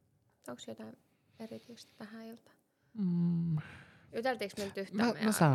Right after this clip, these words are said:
Speaker 2: niinku
Speaker 1: arvomaailmasta?
Speaker 2: oikeesti, että, että
Speaker 1: No.
Speaker 2: ä, o-, olkaa ystävällisiä toisillenne.
Speaker 1: Mm.
Speaker 2: Ja niinku kaikkein tärkein, siis
Speaker 1: Ja itsellenne myös.
Speaker 2: Niin sekin,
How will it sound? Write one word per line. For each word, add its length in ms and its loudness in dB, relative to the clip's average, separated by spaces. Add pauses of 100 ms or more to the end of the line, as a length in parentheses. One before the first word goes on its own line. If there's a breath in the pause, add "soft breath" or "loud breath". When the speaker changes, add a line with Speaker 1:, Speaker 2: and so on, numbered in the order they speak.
(120)
Speaker 2:
niinku 60 6
Speaker 1:
arvomaailmasta? 140 2
Speaker 2:
oikeesti, 540 4
että, 220 0
että 140 -2
Speaker 1:
No. 100 -6 (140)
Speaker 2:
ä, 100 -2
o-, 360 -4
olkaa 460 2 (140)
ystävällisiä 800 -2
toisillenne. 680 -2 (120)
Speaker 1:
Mm. 400 -6 (540 soft breath)
Speaker 2:
Ja 100 6
niinku 460 0 (460 soft breath)
kaikkein 440 4
tärkein, 560 -2 (160)
siis 280 6 (460 loud breath)
Speaker 1:
Ja 140 -8
itsellenne 800 -4
myös. 200 -12
Speaker 2:
Niin 220 4
sekin, 300 2